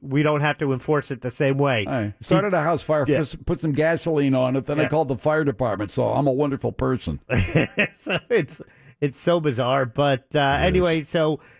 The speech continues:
Speaker 1: that's his take on what's happening with immigration. He is, uh, now solving the problem
Speaker 2: Yeah.
Speaker 1: he created.
Speaker 2: Oh, where are those babies?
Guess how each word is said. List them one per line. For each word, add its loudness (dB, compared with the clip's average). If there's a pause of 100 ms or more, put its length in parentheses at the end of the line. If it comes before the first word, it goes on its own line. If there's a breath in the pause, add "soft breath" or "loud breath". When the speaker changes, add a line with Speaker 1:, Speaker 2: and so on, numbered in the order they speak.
(120)
Speaker 1:
that's 0
his 2
take 0
on 2
what's 0
happening 2
with 0
immigration. 0
He 2
is, 0
uh, 2
now 2
solving 0
the 0
problem 0
Speaker 2:
Yeah. 2
Speaker 1:
he -2
created. 0
Speaker 2:
Oh, 2
where 2
are 2
those 2
babies? -2